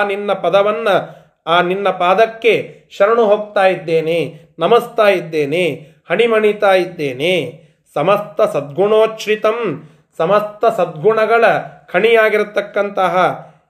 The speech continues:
ಹೇ ಸ್ವಾಮಿಯೇ, ಆ ಸಮಸ್ತ ಸದ್ಗುಣಗಳಿಂದ ಉಚ್ಛ್ರಿತಂ, ಆ ಶ್ರೇಷ್ಠವಾಗಿರತಕ್ಕಂತಹ ಸ್ವಾಮಿಯೇ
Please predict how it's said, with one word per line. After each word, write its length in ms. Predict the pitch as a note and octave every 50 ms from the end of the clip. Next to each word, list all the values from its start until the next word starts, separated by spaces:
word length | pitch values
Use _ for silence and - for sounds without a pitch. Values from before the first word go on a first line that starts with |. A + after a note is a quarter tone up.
| _ _
ಹೇ 60 | F#3 F#3
ಸ್ವಾಮಿಯೇ, 600 | F3+ - - F3+ F3 F#3 G3+ G3+ G3+ G#3 G#3+ A3+ A#3+ A#3+ A#3+ - - _ _ _ _
ಆ 80 | D#3+ E3+ E3 D3 - -
ಸಮಸ್ತ 400 | - E3+ F3+ G3+ G3+ G3+ - -
ಸದ್ಗುಣಗಳಿಂದ 880 | A3 E3+ F#3 F#3 F3 E3 G#3 A#3 A#3 A#3+ G#3+ A3+ A3 G#3+ A3 A3+ A3+ A3+ A3 F#3 D#3 B2+ - - - - _ _ _ _
ಉಚ್ಛ್ರಿತಂ, 580 | F#3+ - - - - A#3 C4 C4 B3+ C4 A#3 F#3+ C#3+ - - - _ _ _ _ _ _ _ _ _ _ _ _ _ _ _ _ _
ಆ 100 | - C3+ C3+ B2 - - - -
ಶ್ರೇಷ್ಠವಾಗಿರತಕ್ಕಂತಹ 1600 | - - E3 F3 G3 A3+ A3 - - - A3 A3+ A#3 A#3 A3+ A3 A3+ A3+ A3+ - A#3 G#3+ - - G#3+ G#3+ G#3+ G#3 - G3 F3 F#3+
ಸ್ವಾಮಿಯೇ 600 | F#3 F#3 - - D3 D#3 F3+ G3+ G3+ G#3 G#3 G#3+